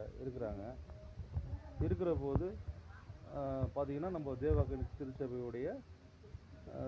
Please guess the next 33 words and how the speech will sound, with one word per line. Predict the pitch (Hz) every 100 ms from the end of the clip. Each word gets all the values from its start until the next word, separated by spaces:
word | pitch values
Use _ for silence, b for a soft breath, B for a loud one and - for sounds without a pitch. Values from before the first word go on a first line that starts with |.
| 127 -
சபைக்கு | 139 156 143
வர்றதான | 131 123 117 131 170 135 110 104 98 - - -
தாயார் | 123 127 110
அவர்கள் | 104 104 101 92 - - - 120
இந்த | 117
வீட்டுல | 117 117 120
இருக்காங்க. | 104 110 113
இவங்களுக்கு | 143 123 117 107 113 104 - - - - 139
வீட்டுக்காரர் | 139 131 120 110
இல்ல, | 110 101 101 - - - - - - - - -
அம்மா | 113 123
மட்டும் | 127 117 123 127
தான் |
தனியா | 120 123
இருக்காங்க. | 113 113 143 139
பிள்ளைகளா | 147 147 143 135
இருக்கிறாங்க, | 123 131 139 170
ஆனா | 147 135 123 113
வெளியே | 156 165 127 110 104 - - 110
பெங்களூர்ல | 131 139 131 123 156
அங்கங்க | 131 123
இருக்காங்க. | 127 117 117 156
நான் | 131 123
வீட்டுல | 127 120
அவங்க | 110 113 107
கவனிக்கிறது | 120 127 107 104
இல்ல. | 101 - - - - - - - - - - -
அப்போ | 143 143
நம்ம | 135 127
தேவாக்கினி | 143 143 127 120 -
திருச்சபை | 143 123 113 131 123 120
மூலமாக | 120 117 113 113 123 180
அவங்க | 151 123 113